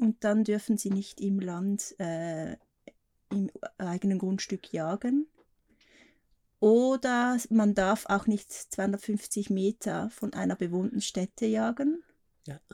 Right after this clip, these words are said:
Speaker 1: Oder man kann das eigene Grundstück aus der Jagdzone nehmen, aber das muss man beantragen.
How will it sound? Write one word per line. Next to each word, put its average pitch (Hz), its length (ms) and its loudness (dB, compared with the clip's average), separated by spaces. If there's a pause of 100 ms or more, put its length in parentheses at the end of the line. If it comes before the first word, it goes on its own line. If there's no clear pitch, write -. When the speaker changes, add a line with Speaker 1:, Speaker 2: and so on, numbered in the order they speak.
Speaker 1:
Oder 233 180 4
man 233 160 4
kann 226 340 4
das 220 200 0
eigene 208 320 4
Grundstück - 640 2
aus 202 240 2
der 190 140 0
Jagdzone 233 840 2
nehmen, 240 280 8
aber 240 120 -2
das - 180 -10
muss - 160 -4
man 202 100 2
beantragen. 247 920 0